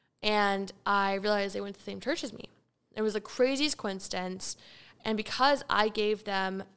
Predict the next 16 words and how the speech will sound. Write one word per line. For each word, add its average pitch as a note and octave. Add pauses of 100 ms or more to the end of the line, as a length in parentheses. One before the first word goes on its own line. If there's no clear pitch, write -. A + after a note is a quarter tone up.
(120)
my G3+
time A3
and G3
I F#3+
listened G#3
to G3+
them F#3+
and F#3+
I F#3 (360)
really A#3
got G#3
the -
chance G3
to F#3+
know G3
them, A#3+